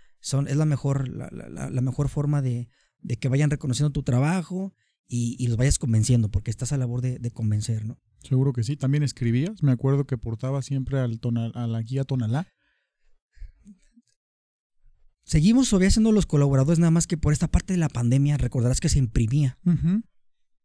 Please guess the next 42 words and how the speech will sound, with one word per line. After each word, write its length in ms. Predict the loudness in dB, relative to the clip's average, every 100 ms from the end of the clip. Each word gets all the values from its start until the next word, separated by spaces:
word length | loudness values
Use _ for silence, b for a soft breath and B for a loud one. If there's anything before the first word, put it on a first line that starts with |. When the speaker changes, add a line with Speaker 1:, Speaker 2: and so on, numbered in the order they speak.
| _ -12 -2
Speaker 1:
Y 120 | 2
ahí 100 | 4
don 140 | 4
Aurelio 360 | 4 4 4 2
todavía 200 | 2 0
está 160 | 0 0
con 180 | 2
la, 240 | 4 2 0 B B B -20 -20 -20 -20 -20 _
con 180 | -2 0
la, 100 | 0
con 180 | -2 0
la 80 | 2
idea 100 | 2
de 80 | 0
retomarlo, 500 | 0 0 0 2 2
pero 160 | 0
pues 140 | 0 0
imagínate, 420 | 0 0 0 -2
a 80 | -8
todos 180 | -4 -4
les 140 | -4
impactó 340 | -4 -6 -6 -6
económicamente. 800 | -2 0 0 0 0 0 -2 -10 b b b
Seguimos 440 | 0 4 4 4 4
siendo 240 | 2 0
colaboradores, 640 | 0 0 0 0 0 0
yo 200 | 0 0
ahí 100 | 0
tuve 200 | 0 2
la 60 | 2
oportunidad 460 | 0 -2 0 2 2
de, 340 | 2 0 -4 b b b -12
de 200 | -10 -4
colaborar 380 | 0 2 2
desde 180 | 2 2
la 120 | 0 0
prepa, 500 | 0 0 -2 -4 _ _ -20 -20 _ _
eh, 680 | -18 -4 0 0 0 0 -2
eh, 60 | -2
con 160 | -2 0
don 120 | 2
Aurelio. 480 | 2 4 2 0